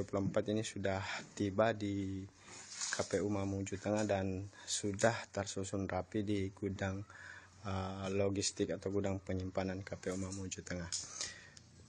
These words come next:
Jadi, eh, Tribuners, eh, bilik suara ini tiba sekitar jam tiga atau pukul, eh, lima belas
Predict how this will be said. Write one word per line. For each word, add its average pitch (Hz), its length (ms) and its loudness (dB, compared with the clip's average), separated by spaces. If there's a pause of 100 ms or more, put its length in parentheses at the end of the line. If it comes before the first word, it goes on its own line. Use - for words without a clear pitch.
(200)
Jadi, 117 320 2
eh, 104 400 8
Tribuners, 107 560 2 (480)
eh, 98 720 -2 (400)
bilik 110 240 2
suara 107 320 6
ini 113 400 4 (240)
tiba 107 720 6 (160)
sekitar - 1120 0 (680)
jam 101 640 2 (880)
tiga 110 400 4 (240)
atau 98 400 -4
pukul, 104 480 2 (400)
eh, 101 400 0
lima 101 240 0
belas 107 240 0